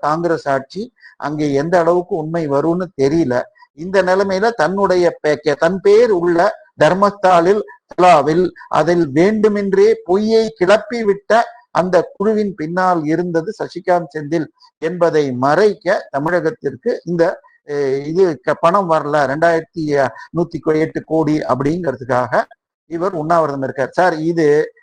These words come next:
இந்த பணம் அவர்கள் க-, அதே எஜுகேஷன் துறையில வேறு சில திட்டங்களுக்கு நாங்கள் நிறைவேற்றுவோம்னு வாங்கின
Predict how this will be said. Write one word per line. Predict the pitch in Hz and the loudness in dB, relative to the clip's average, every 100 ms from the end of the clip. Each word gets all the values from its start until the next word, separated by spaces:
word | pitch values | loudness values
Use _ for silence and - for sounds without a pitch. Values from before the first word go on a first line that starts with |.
| _ | _
இந்த | 151 175 170 | -4 2 2
பணம் | - - 151 180 160 165 - _ _ | 0 -2 0 2 0 -4 -10 _ _
அவர்கள் | _ 147 165 190 175 180 226 - _ _ _ | _ -4 0 0 0 0 0 -6 _ _ _
க-, | 143 139 | -8 -6
அதே | - 147 165 196 240 226 | -2 2 6 6 6 2
எஜுகேஷன் | 170 180 208 202 180 | 0 0 0 0 -4
துறையில | 160 147 147 214 151 | -4 -2 0 -2 0
வேறு | 143 190 220 220 214 247 - _ _ | 4 6 6 6 2 -2 -6 _ _
சில | - 190 175 | -6 -4 -2
திட்டங்களுக்கு | 175 180 233 214 180 165 - 160 | -2 0 0 2 2 2 0 0
நாங்கள் | 170 175 165 143 | 0 0 0 0
நிறைவேற்றுவோம்னு | 147 196 214 208 - 190 180 202 233 185 | 2 2 2 0 0 -2 0 -2 -2 -2
வாங்கின | 175 175 160 | -2 -2 -6